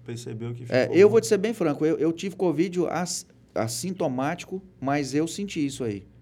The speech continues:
Speaker 2: Então,
Speaker 1: Eu tive
Speaker 2: eu
Speaker 1: um funcionário que eu,
Speaker 2: É,
Speaker 1: eu
Speaker 2: eu
Speaker 1: e meu pai, a gente percebeu aí que ele ficou, pra retomar a performance que ele tinha, teria uns três meses.
Speaker 2: Isso.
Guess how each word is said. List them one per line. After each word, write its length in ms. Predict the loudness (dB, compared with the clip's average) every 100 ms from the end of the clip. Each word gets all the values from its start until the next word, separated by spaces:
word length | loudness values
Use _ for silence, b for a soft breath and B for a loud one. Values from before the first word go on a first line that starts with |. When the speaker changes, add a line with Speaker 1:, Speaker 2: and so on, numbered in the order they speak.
| -20 -20 -20 -20 -20 -20 -20 -16 -10
Speaker 2:
Então, 320 | -4 -2 0
Speaker 1:
Eu 60 | 4
tive 140 | 2
Speaker 2:
eu 80 | 2
Speaker 1:
um 20 |
funcionário 440 | -8 -8 -8 -8 -6
que 80 | -6
eu, 280 | -6 -6 -4
Speaker 2:
É, 160 | -4 2
Speaker 1:
eu 140 | 4 4
Speaker 2:
eu 40 |
Speaker 1:
e 40 | 4
meu 160 | -2
pai, 140 | -2 -4
a 20 |
gente 140 | -6
percebeu 420 | -10 -10 -8 -4
aí 120 | -4 -4
que 80 |
ele 120 | -8 -10
ficou, 560 | -10 -8 -6 -6 -10 B B B B B -20 -8
pra 160 | -6
retomar 680 | -4 -6 -4 -4 -2 -2 -4
a 60 | -6
performance 580 | -8 -8 -6 -8 -8 -6
que 60 | -6
ele 100 | -4
tinha, 160 | -6
teria 220 | -4 -4
uns 100 | -6
três 240 | -8 -10 -10
meses. 400 | -12 -12 -10 -2
Speaker 2:
Isso. 380 | -2 -2 -6